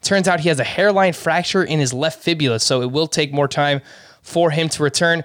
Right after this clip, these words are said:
Starling Marte was removed Sunday's, uh, from Sunday's game with an awkward swing. It looked like an oblique, which I feel pretty pessimistic about his status for this week, but pay attention there.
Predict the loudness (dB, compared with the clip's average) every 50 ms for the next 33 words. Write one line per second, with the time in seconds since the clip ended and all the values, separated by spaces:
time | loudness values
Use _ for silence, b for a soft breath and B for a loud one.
0 | B B B B -4 0 2 2 4 4 2 2 2 0 0 0 0 0 0 2
1 | 2 0 0 0 0 0 2 4 4 4 2 2 0 0 0 0 2 2 0 0
2 | -2 -2 -8 _ _ _ -16 -6 -2 0 0 0 0 0 -2 -2 0 0 0 0
3 | 0 0 -2 -2 -2 0 0 0 0 0 0 0 0 0 0 -4 -6 -6 -4 -2
4 | -2 0 0 0 -2 -2 -4 -4 -4 -6 -6 -4 -4 -4 -2 -2 -4 -4 -4 -2
5 | -2 -2 -2 -4 -6 b b b b b b b -4 -2 -2 -2 -2 -4 -6 -10
6 | b b b b b b -4 -2 0 0 2 2 0 0 0 0 -2 -2 0 0
7 | 0 0 0 -2 -4 -2 0 0 0 0 -2 0 0 0 0 -2 -4 -6 -4 -4
8 | -4 -4 -4 -6 -6 -6 -6 -4 -2 -2 -2 -2 -2 -4 -4 -2 -2 -2 0 0
9 | 0 0 0